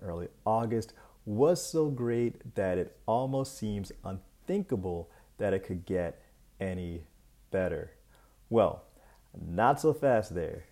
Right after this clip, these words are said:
Compared with gold, silver still has yet to even get close to its twenty eleven highs that gold has clearly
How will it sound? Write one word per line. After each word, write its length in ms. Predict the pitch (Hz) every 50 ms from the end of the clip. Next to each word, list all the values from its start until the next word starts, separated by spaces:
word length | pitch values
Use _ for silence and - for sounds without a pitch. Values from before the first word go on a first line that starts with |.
| - _ _ _ -
Compared 760 | - - 95 92 - - 135 131 151 170 180 185 175 170 -
with 260 | 107 107 107 - 90
gold, 380 | - 107 101 107 110 120 120 - -
silver 520 | - - - - - 131 147 156 156 160
still 380 | 147 156 - - 131 135 147 147
has 420 | 113 117 104 104 101 95 90 - - -
yet 380 | 95 92 98 117 131 127 -
to 100 | - - -
even 300 | 107 107 107 101 98 95
get 280 | 87 98 87 78 - -
close 760 | - - - - - 113 131 143 147 127 104 - - - - - - - - - _ -
to 220 | - - - 92 92
its 180 | 90 - -
twenty 380 | - - - 117 107 107 110 110
eleven 420 | 107 101 104 101 98 92 87 82
highs 560 | 90 90 101 101 104 107 104 107 107 104 104 - - - - _ _
that 220 | - 87 87 87 -
gold 220 | 95 95 95 92
has 300 | 90 78 82 85 - - -
clearly 920 | - - - - 120 120 123 131 143 147 147 139 120 104 90 87 87 -